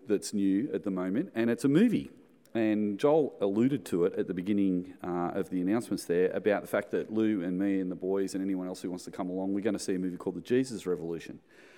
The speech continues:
Now, the Jesus movie, the Jesus movie, The Jesus Revolution, isn't about the life of Jesus. It's actually about something that happened in nineteen seventy-one.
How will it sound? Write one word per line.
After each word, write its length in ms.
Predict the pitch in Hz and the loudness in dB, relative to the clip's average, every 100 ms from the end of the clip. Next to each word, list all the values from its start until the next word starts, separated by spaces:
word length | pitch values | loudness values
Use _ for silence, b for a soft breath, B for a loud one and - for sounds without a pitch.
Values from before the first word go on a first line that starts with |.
| B B B B - | B B B B 2
Now, 140 | 113 | 2
the 80 | 107 | 6
Jesus 360 | 165 202 160 | 4 4 2
movie, 340 | 113 101 90 95 - | 4 4 4 -2 -2
the 180 | 107 | 0
Jesus 440 | 98 - 139 123 92 | 0 2 4 4 4
movie, 280 | 113 107 87 | 4 4 2
The 120 | 92 | 2
Jesus 260 | 107 92 | 0 0
Revolution, 640 | 92 95 92 127 - 92 - | 2 2 4 4 4 0 0
isn't 180 | 127 131 | 2 4
about 220 | 117 107 | 6 4
the 40 | 101 | 6
life 280 | 110 127 | 4 4
of 100 | 98 | 0
Jesus. 460 | 87 85 82 113 - | -2 -2 -2 -6 -6
It's 100 | - | -4
actually 320 | 123 - 147 | -2 2 2
about 280 | 117 101 - | 4 2 2
something 260 | 131 117 117 | -4 -2 -2
that 100 | 101 | -2
happened 240 | 101 98 | -2 0
in 100 | 92 | 2
nineteen 520 | 95 95 - 95 92 | 2 0 0 0 0
seventy-one. 840 | - 98 87 85 90 95 131 - | -2 -4 -4 -4 -4 0 0 -2